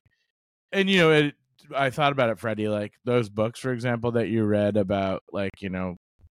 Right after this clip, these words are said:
capitalism, et cetera. Like, I feel like those things all present, like, the reality of what is actually going on, but then there's no other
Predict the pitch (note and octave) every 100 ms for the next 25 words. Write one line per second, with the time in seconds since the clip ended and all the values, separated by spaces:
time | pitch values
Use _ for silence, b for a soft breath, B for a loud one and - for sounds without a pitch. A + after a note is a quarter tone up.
0 | _ - G#2 G2 G#2 G2 G2 G2+ G2 G2
1 | F#2 G#2+ G2 G2+ G2 G2 - B B B
2 | B A#2+ A#2 A2 A#2 - C3 C3 C3 A#2+
3 | G#2 - A#2+ A#2+ - A#2+ A#2 G#2+ G2 E2+
4 | G#2 G2+ - A2+ F#2+ F#2+ F#2 G#2 - F#2
5 | G2 - - G2+ G2 F2 E2+ G#2 A#2 A#2+
6 | G#2 F2+ F#2+ F#2+ F#2 - F2+ F#2 F2+ F2
7 | - F#2+ F#2+ F#2 E2+ F2 A2 G2+ - G2
8 | G2 F#2+ F2+ F#2+ F2+ F2 D#2+ F2